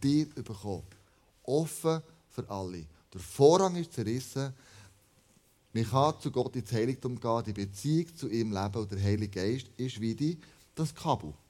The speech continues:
die Verbindung zwischen uns und Gott. Und jetzt sagt Jesus noch etwas ganz Spezielles. Er sagt,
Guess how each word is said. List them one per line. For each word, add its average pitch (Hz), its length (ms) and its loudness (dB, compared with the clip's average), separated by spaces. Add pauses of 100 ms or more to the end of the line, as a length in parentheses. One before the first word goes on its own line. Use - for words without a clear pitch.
(160)
die 127 80 0
Verbindung 127 560 0
zwischen 107 400 -4
uns 101 160 -4
und 110 60 -10
Gott. 80 180 -6 (1400)
Und 123 120 4
jetzt 180 140 6
sagt 170 200 6
Jesus 165 340 8
noch 147 100 -2
etwas 151 200 -4
ganz 139 240 0
Spezielles. 117 600 0
Er 120 100 0
sagt, 147 560 0